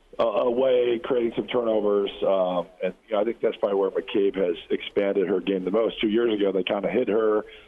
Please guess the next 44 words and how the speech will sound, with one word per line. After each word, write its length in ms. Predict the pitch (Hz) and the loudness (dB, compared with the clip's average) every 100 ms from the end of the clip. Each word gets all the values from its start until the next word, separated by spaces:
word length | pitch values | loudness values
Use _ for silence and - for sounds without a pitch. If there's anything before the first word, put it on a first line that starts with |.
| _ - | _ -6
and 100 | 104 | 0
let 180 | 110 104 | 0 0
her 60 | |
rest 340 | 98 120 113 110 | 0 0 0 -4
on 120 | 98 | 0
defense. 400 | 110 110 98 98 113 | 0 0 -2 -4 -4
Now, 280 | 117 113 | -2 0
now 240 | 110 107 110 | 0 0 0
they're 120 | 107 | 0
kinda 220 | 117 104 | 0 0
giving 240 | 98 104 95 | 0 0 0
her 140 | 101 | 2
the, 200 | 95 92 - | 2 0 -2
the, 100 | 104 - | -4 -2
the 60 | 98 | 0
best 240 | 104 101 - - | 0 -2 -6 -4
defensive, 680 | 104 98 104 - 98 90 98 | -2 0 -4 -2 -2 0 0
uh, 260 | 95 85 - - - - - | 0 0 -4 -20 -20 -20 -6
task 440 | 135 120 131 - 120 | -2 0 -2 -2 -4
and, 300 | 110 104 - | -2 -4 -2
and, 320 | 95 95 95 | -2 0 0
um, 380 | 92 90 87 101 | 0 2 0 0
you 60 | |
know, 40 | 92 | 0
give 160 | 113 | 0
her 80 | 98 | 0
credit. 320 | - 104 101 - | 0 0 0 0
She, 200 | 92 92 - | -2 -4 -4
she 60 | 107 | -2
disrupted 500 | 98 - 104 - 85 | -2 -2 -4 -2 -4
the 60 | |
game 320 | 87 98 95 87 | 0 0 0 0
a 40 | |
lot. 400 | 85 92 95 104 | 2 2 0 0
And 200 | 95 87 | -2 0
then, 260 | 95 95 - | -2 -4 -4
you 80 | 135 | -2
know, 260 | 120 104 - | 0 0 0
Bryant's 400 | 107 113 120 104 | 0 0 0 -2
a 60 | 104 | -2
good 180 | 113 - | 0 0
post 240 | 110 - | -2 -2
defender, 580 | 107 113 107 107 104 | -4 -4 0 4 4
and, 100 | 98 | 2